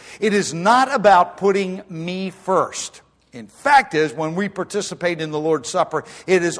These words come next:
all about putting Jesus Christ first. We had nothing to offer. He offered everything. And we are thankful. It's, Paul said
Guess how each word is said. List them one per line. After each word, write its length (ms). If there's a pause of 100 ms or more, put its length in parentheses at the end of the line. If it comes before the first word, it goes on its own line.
all 320
about 340
putting 380 (260)
Jesus 640 (160)
Christ 640 (160)
first. 680 (540)
We 140
had 120
nothing 340
to 120
offer. 560
He 140
offered 400
everything. 680 (640)
And 160
we 180
are 120
thankful. 760 (200)
It's, 300 (1000)
Paul 200
said 340